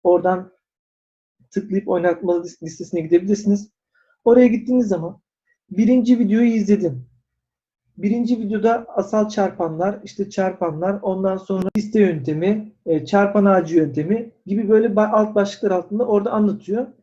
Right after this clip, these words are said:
İkinci videoda da bununla alakalı sorular var. Bu soru çözümlerini falan dinledim. İlk iki videoyu izledim, dinledim.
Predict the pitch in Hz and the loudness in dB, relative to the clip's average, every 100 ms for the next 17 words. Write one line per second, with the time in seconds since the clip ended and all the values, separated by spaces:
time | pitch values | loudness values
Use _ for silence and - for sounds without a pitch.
0 | _ _ - 202 - 247 254 226 208 196 | _ _ -6 -4 0 0 0 -4 -6 -6
1 | 202 240 214 247 226 202 196 269 254 220 | -6 -8 -6 -4 -2 -2 -2 -4 -4 -2
2 | 208 202 147 135 123 _ _ _ _ _ | 0 0 -2 -10 -18 _ _ _ _ _
3 | _ _ _ - 254 262 247 - 214 208 | _ _ _ -4 -2 0 -2 -2 -2 0
4 | 196 170 180 170 208 247 240 240 254 254 | -2 -4 -6 -6 -4 -4 -4 -2 -2 -2
5 | 202 202 170 170 160 247 233 233 214 240 | -6 -8 -4 -4 0 0 0 0 -2 -4
6 | - 190 233 240 196 202 220 | -6 -4 0 2 2 0 -4